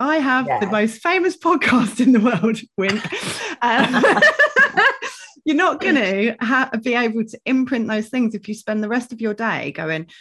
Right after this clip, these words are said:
Speaker 1: "I'm skint, nobody likes me, this is awful, work's so stressful, I can't manage, I'm not okay." Um,
Speaker 2: Yeah.
Speaker 1: like, I don't know, like, if you spend your whole day doing that, you are actually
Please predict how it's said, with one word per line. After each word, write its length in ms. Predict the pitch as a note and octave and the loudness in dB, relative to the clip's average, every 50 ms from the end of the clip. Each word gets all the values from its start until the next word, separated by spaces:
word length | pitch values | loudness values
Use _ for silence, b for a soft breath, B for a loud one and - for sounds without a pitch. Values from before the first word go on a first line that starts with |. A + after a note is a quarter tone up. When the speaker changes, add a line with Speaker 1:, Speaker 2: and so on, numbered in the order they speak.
| B B - | B B -10
Speaker 1:
"I'm 140 | D#3 D3+ | -8 -8
skint, 480 | D#3 - - - B3+ B3 A#3 A#3 - - | -8 -10 -8 -6 -4 -2 -2 -2 -4 -6
nobody 320 | B2+ C3 C3 A2+ - D3 | -8 -10 -10 -10 -10 -8
likes 400 | - C3+ B2+ C#3+ - - - - | -4 -2 -2 -2 -4 -6 -8 -6
me, 260 | A3+ A3+ A3 G#3+ G#3+ G3+ | -4 -2 -2 -2 -2 -4
this 200 | D#3 D3+ - - | -6 -8 -10 -14
is 80 | - - | -14 -8
awful, 540 | - A#3+ B3 A#3 A#3 A#3 A#3 A#3 A3+ A3 A3 | -6 -4 -2 -2 -4 -4 -4 -2 -2 -2 -2
work's 240 | F3+ D#3 - - - | -2 -4 -6 -6 -8
so 80 | - C#3 | -10 -10
stressful, 760 | C#3 - - B3+ B3 A3+ - - - A#3+ A3+ A3 A3 A3 G#3+ - | -10 -8 -8 -8 -8 -8 -8 -8 -6 -4 -2 -2 -2 -2 -2 -2
I 120 | - E3 | -4 -4
can't 320 | D#3+ - E3 D3+ D3 - - | -4 -4 -6 -6 -6 -6 -4
manage, 580 | F#3 G3+ G#3+ A3+ A3+ A3+ A3 A3 G#3+ G#3 - - - | -4 -2 0 0 0 0 0 0 -2 -4 -6 -8 -8
I'm 180 | D#3+ D#3 D#3 D#3 | -8 -8 -8 -8
not 180 | D#3 B2 - D3 | -10 -10 -10 -12
okay." 680 | - - - A#3+ A#3+ A3+ A3 A3 G#3+ A3 G#3+ G#3+ A3 B B B B B B - | -12 -8 -6 -4 -2 0 0 0 0 0 -2 -4 -6 B B B B B B -6
Um, 180 | E3 D#3 D#3 D#3 | -4 -2 0 0
Speaker 2:
Yeah. 300 | C3 B2 B2+ D#3 D#3 D#3 - - _ _ _ _ - | 0 0 -2 -4 -6 -8 -12 -18 _ _ _ _ -8
Speaker 1:
like, 400 | E3+ F3 - - - D3 - - _ _ _ _ _ _ | -6 -6 -6 -6 -8 -10 -10 -12 _ _ _ _ _ _
I 80 | - G#3 | -6 -4
don't 140 | G#3 B3+ B3+ | -4 -2 -2
know, 160 | D4+ D#4 A#3 | 0 0 0
like, 240 | F3+ F#3+ F3+ - - | 0 0 -2 -2 -2
if 140 | G#3+ A3 - | -4 -6 -6
you 60 | A#3+ | -8
spend 260 | A#3 - - C4 B3 A3+ | -8 -6 -4 -2 -2 -2
your 120 | A#3+ A3 | -2 -6
whole 280 | - - C#4 C4 B3+ A#3+ | -6 -4 -4 -2 -2 -2
day 220 | B3+ B3 A#3 A3 | -2 -2 -4 -2
doing 240 | A3 G#3 G3+ G3 A#3 | -4 -4 -4 -2 -2
that, 240 | B3 G3 A#2 - - - - | -2 -2 -2 -4 -10 -14 -8
you 200 | - A3+ A3+ B3 | -4 -4 -2 0
are 200 | C4 C4 A#3+ A#3 | 0 -2 -2 -2
actually 640 | A#3 B3 C4 - - - G3 F3 E3+ E3 E3 F3 E3+ | -4 -6 -8 -8 -12 -10 -6 -6 -6 -6 -6 -8 -12